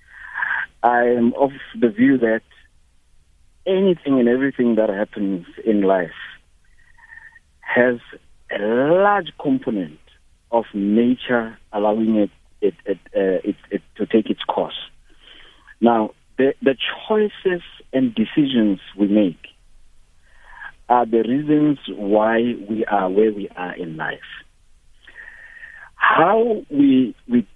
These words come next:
we grow up, how we mature and end up being the people that we are either comfortable or not comfortable with in life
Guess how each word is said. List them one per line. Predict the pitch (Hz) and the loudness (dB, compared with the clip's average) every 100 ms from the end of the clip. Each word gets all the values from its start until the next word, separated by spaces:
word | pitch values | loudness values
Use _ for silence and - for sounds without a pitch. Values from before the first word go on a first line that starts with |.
| - 110 120 | -16 -6 2
we | 117 | 2
grow | - 117 123 156 - | 2 0 2 0 0
up, | 120 123 - | -2 -2 -6
how | - 127 147 | -4 0 0
we | 143 135 | 0 -2
mature | 117 110 101 - - 131 123 123 117 | -2 -2 -4 -4 -4 0 0 0 -2
and | 113 104 - 117 | -2 -4 -6 -4
end | 113 | -2
up | 107 - _ _ | -2 -4 _ _
being | 110 113 113 113 110 107 _ _ | -2 0 2 2 0 -4 _ _
the | 107 - - | -2 0 -4
people | 127 - 127 104 | -6 0 0 2
that | 110 - | 0 0
we | 104 104 | -6 -2
are | 98 95 - | 0 0 0
either | 123 117 113 - | 0 2 0 -4
comfortable | - 113 110 - 107 110 110 - | -8 -8 -8 -6 -2 0 0 0
or | 98 95 | -2 0
not | 104 110 | 0 0
comfortable | - 107 - 104 101 98 | -2 -2 -6 -6 -2 2
with | 110 92 - - _ _ _ _ _ _ _ | 0 0 -8 -20 _ _ _ _ _ _ _
in | 117 104 | -4 0
life | 104 101 | 2 0